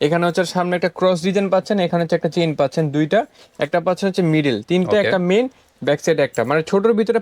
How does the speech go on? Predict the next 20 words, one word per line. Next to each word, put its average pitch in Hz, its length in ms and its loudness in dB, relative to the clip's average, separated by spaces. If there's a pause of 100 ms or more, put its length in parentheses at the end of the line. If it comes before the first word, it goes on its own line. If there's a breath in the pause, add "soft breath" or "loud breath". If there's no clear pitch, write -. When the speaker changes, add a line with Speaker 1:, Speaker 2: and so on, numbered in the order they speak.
Speaker 1:
পাঁচটা 214 320 -2
চেইন 214 260 0
পাচ্ছেন 175 260 -2
আপনারা 131 280 -2
এই 127 80 -2
ব্যাগটাতে। 143 460 -2 (240)
Speaker 2:
ওকে। 98 260 -4
Speaker 1:
কালার 185 300 0
হচ্ছে, 208 280 0
আমি 196 220 0
যে 196 60 0
একটা 196 200 0
বেল্ট 196 240 0
আমি 190 160 0
আপনাদেরকে 180 320 0
লাগায় 160 360 2
রাখছি, 185 260 0
যাতে 180 140 4
দেখাতে 175 420 0
পারি। 165 240 0